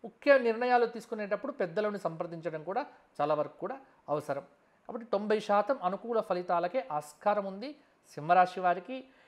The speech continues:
ఇంకా మరిన్ని మంచి ఫలితాలు పొందాలి అని మీరు భావన చేసినట్లయితే, ఆ, విష్ణు ఆరాధన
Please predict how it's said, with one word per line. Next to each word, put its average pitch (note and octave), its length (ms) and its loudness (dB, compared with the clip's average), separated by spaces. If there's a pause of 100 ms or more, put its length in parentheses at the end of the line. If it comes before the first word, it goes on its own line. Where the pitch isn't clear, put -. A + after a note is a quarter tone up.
(100)
ఇంకా A#3 180 4
మరిన్ని C4+ 420 0
మంచి B3+ 300 -4
ఫలితాలు F#3+ 460 0
పొందాలి F#3+ 640 -2 (240)
అని E3+ 260 -4 (480)
మీరు D#3 200 -2
భావన E3 420 2 (100)
చేసినట్లయితే, G3+ 920 -2 (560)
ఆ, E3+ 400 10
విష్ణు G#3+ 360 -2
ఆరాధన E3+ 720 6